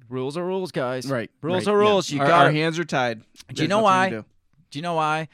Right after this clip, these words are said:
Speaker 1: Because they did come to, if rules are rules, then they wouldn't come to any sort of a compromise. And they
Speaker 2: No.
Speaker 1: did come to a compromise. fifa offered a compromise, saying captains of all thirty-two teams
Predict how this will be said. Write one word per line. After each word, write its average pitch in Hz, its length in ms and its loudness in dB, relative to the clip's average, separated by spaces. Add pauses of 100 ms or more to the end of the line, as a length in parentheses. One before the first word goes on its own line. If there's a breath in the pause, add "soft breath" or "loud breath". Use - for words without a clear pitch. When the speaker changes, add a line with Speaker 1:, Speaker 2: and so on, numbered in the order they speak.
(200 soft breath)
Speaker 1:
Because 147 560 -2
they 135 160 -6
did 160 280 -6
come 135 280 -4
to, 113 460 -4 (480)
if 175 180 0
rules 233 260 0
are 190 120 2
rules, 143 460 0 (400)
then 160 140 -2
they 160 100 0
wouldn't 165 280 -4
come 147 220 0
to - 140 -6
any 160 220 -6
sort 143 360 0
of 123 360 0
a 120 160 -4
compromise. 110 640 -4
And 175 180 -6
they 214 100 -2
Speaker 2:
No. - 60 -4
Speaker 1:
did 240 200 -4
come 214 180 -2
to 196 120 -4
a 170 60 -6
compromise. 117 680 -4 (720 loud breath)
fifa 208 560 2 (340)
offered 185 560 2
a - 60 -8
compromise, 135 680 -2
saying 185 280 -6
captains 170 680 -2 (100)
of 139 180 -6
all 220 240 4
thirty-two 190 520 -6
teams 160 500 -10